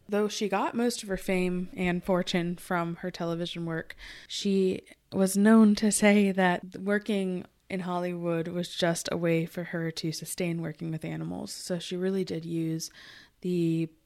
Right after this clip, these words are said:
platform she had as an advocate and then also to get really involved in some incredible organizations. So Betty was born on January seventeenth, nineteen twenty-two, to parents who loved animals. She's quoted as saying, "I've loved animals since I was in the womb.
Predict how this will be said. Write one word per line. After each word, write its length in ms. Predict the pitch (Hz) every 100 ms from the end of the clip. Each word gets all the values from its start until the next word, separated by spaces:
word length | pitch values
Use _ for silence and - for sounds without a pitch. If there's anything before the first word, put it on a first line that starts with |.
| _
platform 460 | - 180 - 175 170
she 180 | - 160
had 420 | 160 156 151 151
as 180 | - 160
an 80 | 160
advocate 640 | - 160 160 - 160 156 -
and 120 | 165
then 140 | 160
also 480 | 165 156 - 156 151
to 120 | - 180
get 180 | 190
really 260 | 180 180 175
involved 360 | 170 165 156 160
in 80 |
some 160 | 160 160
incredible 400 | 160 170 185 -
organizations. 840 | - - - - - - - - - _
So 200 | - 220
Betty 240 | 214 220
was 160 | 330 330
born 400 | - 170 170 175 - _
on 120 | 202 190
January 380 | 190 190 226
seventeenth, 540 | 254 202 190 180 180 175
nineteen 360 | 175 170 185
twenty-two, 680 | 175 170 165 165 190 170 165 -
to 100 | -
parents 440 | 214 247 269 269 -
who 180 | 196
loved 380 | 185 170 180 175
animals. 560 | 190 160 165 180 - - - - - -
She's 260 | - 226 208
quoted 320 | - 233 247
as 160 | 269
saying, 360 | - 190 185 180
"I've 220 | - 190
loved 260 | 196 240 254
animals 420 | - 180 180 170
since 280 | - 185 175
I 100 | 170
was 160 | 175 170
in 140 | 170
the 80 | 170
womb. 340 | 165 160 185